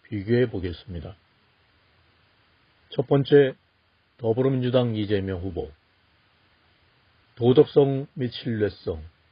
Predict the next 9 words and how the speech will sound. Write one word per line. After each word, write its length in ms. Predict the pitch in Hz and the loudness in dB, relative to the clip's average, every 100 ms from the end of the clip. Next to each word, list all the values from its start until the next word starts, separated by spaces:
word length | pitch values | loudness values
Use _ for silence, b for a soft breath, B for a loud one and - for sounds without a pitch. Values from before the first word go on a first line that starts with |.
| _ _ _ _ _ _ _ | _ _ _ _ _ _ _
성남시장과 840 | - 123 120 110 131 117 110 113 | -4 0 0 2 4 4 6 4
경기도지사 800 | 107 113 113 110 113 113 98 113 | 2 -2 -4 -2 -4 -6 -4 -4
재임 260 | 107 110 110 | -2 -4 -4
시절 320 | - 113 110 | -4 -2 -2
추진한 560 | - - 117 110 107 101 b b b _ - | -6 -8 -4 -2 -4 -8 b b b _ -8
무상복지 760 | 120 139 143 131 123 - 135 | 4 4 4 -2 -6 -4 -4
정책 380 | 127 120 131 120 | -2 -2 -4 -4
등으로 440 | 127 120 110 78 - _ _ _ _ _ _ | -4 -2 -2 -2 -8 _ _ _ _ _ _
서민 480 | - 123 127 139 | 2 2 4 0